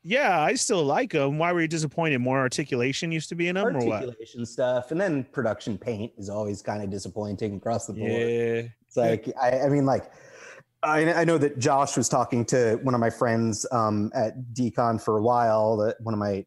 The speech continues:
Speaker 2: super tight friends, coworkers, um, who, who is also on the bottom of that Articulated Icons box, Scott Akers, uh, who I lovingly refer to as Beardy because I'm really good at,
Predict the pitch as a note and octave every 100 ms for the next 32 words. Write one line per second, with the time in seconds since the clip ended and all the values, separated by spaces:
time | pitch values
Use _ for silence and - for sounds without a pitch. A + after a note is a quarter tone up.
0 | _ - F#3 E3+ G2 - G#2 - A#2 G#2+
1 | G#2+ - C3 A2 A2 F#2+ A2+ G#2+ G#2 G#2
2 | - A2 G2 F#2+ F#2 A#2 A2 A2 A2 G2+
3 | A#2+ A2+ G#2 F#2+ G2 G2 G2 G2+ F#2+ _
4 | _ - G#2 G2+ - G#2 A#2 A2 G#2 G2
5 | G2+ G2 - G#2 G2+ F#2+ - G2 F#2+ -
6 | - _ _ - - A#2+ A2+ B2 G#2 A2+
7 | G#2 G2+ - - G#2 G2+ G#2 A2 A2 G#2+
8 | G2+ G2 G#2 G#2+ G#2 G#2 G2+ G2 - G#2+
9 | - G#2+ F2+ - A2+ A2 G2+ G#2 F#2 -
10 | G#2 F2+ - _ _ G#2+ G#2 G#2 A2+ A2
11 | G2+ G2+ F#2